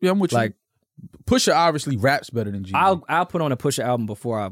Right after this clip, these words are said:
Speaker 2: put a Jeezy album on at this point in my life. But he made hit records off, off the blow.
Speaker 1: Listen, you can't, n-, nobody, I don't think anybody would argue that.
Speaker 2: Yeah, Jeezy's
Speaker 1: Pusha is
Speaker 2: different.
Speaker 1: the better rapper.
Speaker 2: Oh, I mean, of course.
Speaker 1: But
Speaker 2: Jeezy would say
Speaker 1: Jeezy
Speaker 2: that.
Speaker 1: is probably the better artist.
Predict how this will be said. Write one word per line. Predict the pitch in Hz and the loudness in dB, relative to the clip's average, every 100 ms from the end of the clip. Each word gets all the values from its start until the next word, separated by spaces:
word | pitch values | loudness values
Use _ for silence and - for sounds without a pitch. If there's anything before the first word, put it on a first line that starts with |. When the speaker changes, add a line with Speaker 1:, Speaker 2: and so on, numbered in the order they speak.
| - _ _ | -12 _ _
Speaker 2:
put | - 110 | -4 -4
a | |
Jeezy | 107 117 110 | -4 -4 -4
album | 101 101 | -4 -6
on | 98 | -8
at | |
this | 104 | -12
point | - 110 | -12 -12
in | 92 | -10
my | 95 | -10
life. | 101 92 _ _ _ _ _ _ _ _ - | -10 -10 _ _ _ _ _ _ _ _ -2
But | 190 - _ _ _ - | -2 -2 _ _ _ -4
he | 175 208 | 4 6
made | 139 101 | 6 2
hit | 143 110 | -2 -4
records | 113 - 87 | -6 -8 -10
off, | 85 - - | -14 -16 -14
off | 98 - | -14 -12
the | - | -12
blow. | 95 92 - - 120 | -10 -10 -12 -6 0
Speaker 1:
Listen, | 117 - 120 | 0 0 -2
you | |
can't, | - 156 139 - | 2 2 0 -2
n-, | 127 110 | -4 -2
nobody, | 120 135 143 135 | 0 2 2 0
I | |
don't | 123 139 139 | 0 -2 0
think | 127 | -2
anybody | 113 104 98 | -2 0 -2
would | 98 | -4
argue | 95 92 95 | -6 -8 -10
that. | 90 - _ 120 | -12 -14 _ 0
Speaker 2:
Yeah, | 104 | 0
Jeezy's | 98 135 131 123 | 0 -2 -2 0
Speaker 1:
Pusha | 202 | 2
is | 202 | 4
Speaker 2:
different. | 196 151 | 4 2
Speaker 1:
the | 151 | 2
better | 147 127 | 4 4
rapper. | 117 107 - - - | 2 -2 -6 -14 -6
Speaker 2:
Oh, | 135 98 | -6 -6
I | |
mean, | 127 113 | -8 -6
of | |
course. | - 127 | -4 2
Speaker 1:
But | 120 | 4
Speaker 2:
Jeezy | 208 139 | 4 4
would | 139 | 2
say | 123 | 2
Speaker 1:
Jeezy | 131 | 2
Speaker 2:
that. | 120 | 0
Speaker 1:
is | - | 0
probably | 123 113 113 | 0 2 -2
the | 98 | -4
better | 104 98 | -4 -4
artist. | 87 71 60 - | -8 -12 -16 -20